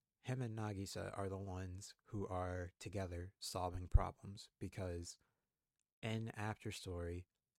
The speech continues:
she got sick and had to repeat her senior year again. So they're just together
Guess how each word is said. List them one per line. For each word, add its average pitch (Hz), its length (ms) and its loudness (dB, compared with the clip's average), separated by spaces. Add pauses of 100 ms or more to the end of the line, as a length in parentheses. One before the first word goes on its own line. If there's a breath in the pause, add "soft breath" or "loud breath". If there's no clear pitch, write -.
she - 260 -4
got 101 260 2
sick - 360 0
and 92 140 -4
had 101 320 -2
to 95 120 -2
repeat 92 500 -2 (640)
her 104 160 0
senior 95 360 0
year 87 420 0 (240)
again. 90 440 0 (2500)
So 92 280 2
they're 101 220 6
just 123 240 0
together 92 640 2